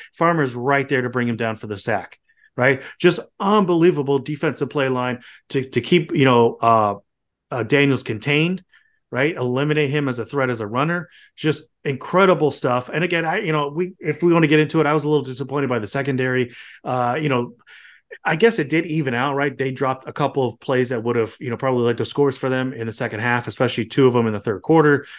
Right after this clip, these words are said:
Uh, but we also, you know, Johnny Wilson dropped a few plays too, right? Jaheim Bell dropped a first down. So I,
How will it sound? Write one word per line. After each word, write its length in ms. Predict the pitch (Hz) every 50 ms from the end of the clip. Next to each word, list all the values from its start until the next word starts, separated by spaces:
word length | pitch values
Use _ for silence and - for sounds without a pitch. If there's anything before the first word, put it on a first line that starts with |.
| - - - _
Uh, 60 | -
but 140 | - 117 139
we 180 | 151 190 226 208
also, 280 | 175 165 160 160 160
you 100 | 139 139
know, 100 | 131 131
Johnny 220 | 123 131 131 135 131
Wilson 300 | 120 120 127 - - 113
dropped 260 | 104 120 117 117 -
a 20 |
few 180 | 101 - 123 113
plays 280 | 104 - 123 110 101 -
too, 100 | - 143
right? 180 | 120 117 120
Jaheim 300 | 117 - 127 139 160 151
Bell 200 | 120 127 127 135
dropped 260 | 131 127 110 104 -
a 20 | 104
first 260 | 95 120 123 107 -
down. 240 | - 113 101 90 - _ - - - - - - - - _
So 340 | - - 160 139 143 180 196
I, 300 | 185 147 156 156 156 -